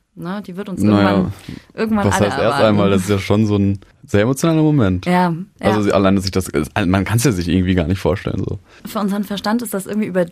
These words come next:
Speaker 1: äh, bedrohlich,
Speaker 2: Mhm.
Speaker 1: wenn da nichts mehr ist.
Speaker 2: Ja.
Speaker 1: Ne? Und also das, weil wir uns das nicht vorstellen können.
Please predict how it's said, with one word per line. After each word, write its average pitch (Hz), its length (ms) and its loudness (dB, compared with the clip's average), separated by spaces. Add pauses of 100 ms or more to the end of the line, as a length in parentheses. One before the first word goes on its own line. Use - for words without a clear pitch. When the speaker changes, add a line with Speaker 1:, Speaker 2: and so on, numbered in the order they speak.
Speaker 1:
äh, 180 340 -2
bedrohlich, 226 760 -2
Speaker 2:
Mhm. 107 280 2
Speaker 1:
wenn 196 140 0
da 185 120 0
nichts - 380 -4
mehr 151 220 -12
ist. - 260 -18 (200)
Speaker 2:
Ja. 190 140 -2
Speaker 1:
Ne? 190 260 -4
Und 180 380 -6
also 170 240 -4
das, 180 240 -6
weil 190 160 0
wir 202 60 -2
uns 185 100 -4
das 185 160 -6
nicht 208 180 -6
vorstellen 143 600 -6
können. 135 360 -8